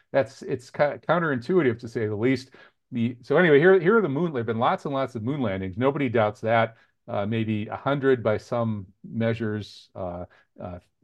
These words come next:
at, at least fifty soft landers, ten of which included rovers, et cetera, et cetera. Uh, lots of hard landings as well.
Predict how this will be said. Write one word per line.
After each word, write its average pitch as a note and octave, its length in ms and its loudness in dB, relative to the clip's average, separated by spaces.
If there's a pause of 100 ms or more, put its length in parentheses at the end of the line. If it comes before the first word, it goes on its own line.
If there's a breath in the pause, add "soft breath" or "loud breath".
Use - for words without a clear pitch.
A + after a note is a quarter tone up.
(100)
at, A2+ 200 -14
at A#2+ 140 -6
least D#3 360 -4
fifty A#2 320 -2
soft A2 380 0
landers, A2+ 540 0
ten B2 220 -6
of A#2+ 120 -6
which A2+ 200 -4
included G2+ 420 -4
rovers, A#2+ 500 2
et B2+ 120 -6
cetera, - 300 -12
et - 60 -20
cetera. C#3+ 460 0 (400 loud breath)
Uh, G#2 260 -2
lots G2+ 260 -2
of F#2+ 140 -10
hard B2 320 2
landings A2+ 460 -2
as F#2 140 -14
well. A#2+ 440 4